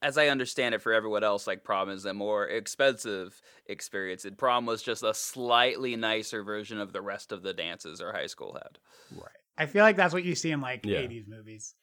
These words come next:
Speaker 3: Well, yeah, and that's, like, the thing they paint at the end of this episode. The reason it is the season finale is everyone s-,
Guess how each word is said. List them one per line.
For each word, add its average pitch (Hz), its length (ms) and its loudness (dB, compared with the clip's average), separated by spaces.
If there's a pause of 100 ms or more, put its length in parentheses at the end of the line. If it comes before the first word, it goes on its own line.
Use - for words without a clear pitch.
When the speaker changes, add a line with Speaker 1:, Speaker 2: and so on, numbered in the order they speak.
(280)
Speaker 3:
Well, 131 400 10
yeah, 127 220 6
and 92 100 2
that's, - 220 2
like, 107 180 4
the 104 140 6
thing 110 240 4
they 95 100 4
paint 98 320 0
at 90 80 -4
the 87 140 -4
end 85 120 -2
of 85 40 -4
this 85 160 -4
episode. 82 400 -4
The 90 60 -2
reason 92 340 2
it 90 80 0
is 87 100 -2
the 85 100 -8
season 87 340 -2
finale 87 600 -2 (240)
is 82 160 -6
everyone 101 520 2
s-, - 120 -8